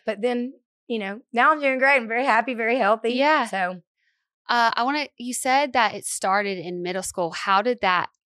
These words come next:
Speaker 2: what does that look like when an eating disorder starts? Like, how was
Speaker 1: It's very
Speaker 2: that for you?
Speaker 1: sad, but I was
Speaker 2: Mm-hmm.
Speaker 1: in health class and they showed a video of a very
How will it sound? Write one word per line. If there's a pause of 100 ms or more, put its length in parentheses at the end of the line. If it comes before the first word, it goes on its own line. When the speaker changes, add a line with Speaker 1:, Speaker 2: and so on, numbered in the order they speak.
Speaker 2:
what
does
that
look
like
when (500)
an
eating
disorder
starts?
Like,
how
was
Speaker 1:
It's
very
Speaker 2:
that
for
you?
Speaker 1:
sad,
but
I
was
Speaker 2:
Mm-hmm.
Speaker 1:
in
health
class
and
they
showed
a
video
of
a
very